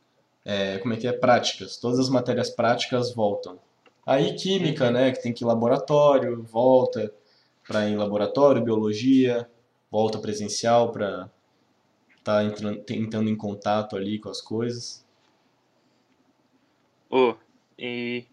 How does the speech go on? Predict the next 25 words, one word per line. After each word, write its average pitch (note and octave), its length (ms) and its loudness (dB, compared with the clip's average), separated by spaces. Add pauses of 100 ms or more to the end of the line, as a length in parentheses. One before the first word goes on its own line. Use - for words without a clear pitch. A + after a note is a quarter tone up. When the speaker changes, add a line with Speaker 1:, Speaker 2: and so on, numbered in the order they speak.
(600)
Speaker 2:
vou - 60 -20
falar B2 140 4
uma C3 120 -2
coisa C3 260 -2
que, C#3+ 300 0
tipo, B2 320 -2
eu C#3+ 160 4
senti E3 560 -6 (140)
tendo C#3+ 440 0
o C#3 140 0
E C#3 60 2
A C3+ 80 0
D C3 120 -6
em C#3+ 140 -4
casa, A2 460 0 (280)
esse B2 300 -2
um B2+ 80 -2
ano B2+ 140 -2
e B2+ 60 -4
meio A#2 420 -4
já A#2+ 180 0
que - 80 -6
eu - 80 -4
tô A#2+ 140 -4
agora. G#2+ 340 -2